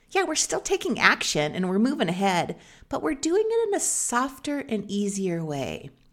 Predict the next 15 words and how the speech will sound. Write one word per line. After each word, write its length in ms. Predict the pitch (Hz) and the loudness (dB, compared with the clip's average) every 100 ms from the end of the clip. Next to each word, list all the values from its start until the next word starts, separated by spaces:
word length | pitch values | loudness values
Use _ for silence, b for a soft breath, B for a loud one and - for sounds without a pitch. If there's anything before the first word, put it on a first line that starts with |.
| _ _ _ _ _ _ _ b b b | _ _ _ _ _ _ _ b b b
For 100 | 233 | -4
the 80 | 233 | -2
past 400 | - 320 - - | 2 2 2 -4
two 160 | 311 | 0
months, 380 | 277 262 233 - | 2 2 0 -2
we've 160 | 233 170 | -2 0
been 160 | 180 | 0
speeding 580 | - - - 196 175 143 | 0 -2 -2 -2 0 -2
up. 240 | 120 - - - b b b b - | -4 -6 -10 -12 b b b b -2
Life 180 | 262 | 0
has 140 | 302 302 | 0 0
gone 180 | 240 233 | 0 0
from 180 | 196 | 0
zero 380 | 165 160 208 214 | 2 6 8 8
to 100 | 196 | 6